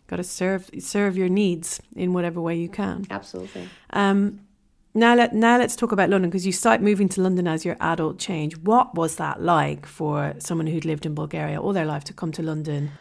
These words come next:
Speaker 2: The campus which I was in at the time was really southeast in London,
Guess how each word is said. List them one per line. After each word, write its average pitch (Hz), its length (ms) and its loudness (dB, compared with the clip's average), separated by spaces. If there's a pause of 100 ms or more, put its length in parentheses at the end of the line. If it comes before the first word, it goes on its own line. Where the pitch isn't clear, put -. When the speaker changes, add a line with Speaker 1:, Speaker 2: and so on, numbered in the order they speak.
(140)
Speaker 2:
The 190 80 -4
campus 220 720 -4
which 190 220 -6
I 185 120 0
was 185 140 0
in 180 120 -2
at 175 100 -6
the 170 60 -6
time 170 340 -6
was 165 380 -8 (260)
really 190 280 0
southeast 170 640 -4
in 170 100 -6
London, 196 580 -4